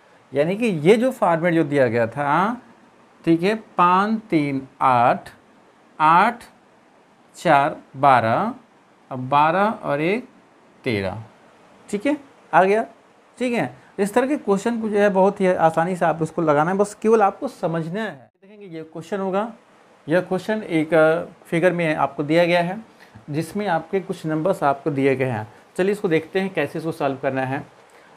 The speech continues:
यहाँ पर देखेंगे कि नौ सौ पन्द्रह, ठीक है, नौ सौ पन्द्रह और नीचे क्या दिया है,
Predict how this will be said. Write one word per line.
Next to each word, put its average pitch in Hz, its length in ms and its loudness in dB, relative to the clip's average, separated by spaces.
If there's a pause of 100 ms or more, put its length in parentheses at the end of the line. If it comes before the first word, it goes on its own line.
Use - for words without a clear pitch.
(140)
यहाँ 165 220 -2
पर 185 80 0
देखेंगे 165 500 -2 (1500)
कि 185 460 2 (840)
नौ 165 300 2
सौ 190 180 -4
पन्द्रह, 135 600 0 (920)
ठीक 190 140 -6
है, 123 260 -2 (600)
नौ 156 440 2
सौ 196 400 -6 (220)
पन्द्रह 151 760 0 (360)
और 143 80 -6
नीचे 151 320 -2
क्या 170 220 -4
दिया 170 280 2
है, 175 180 -2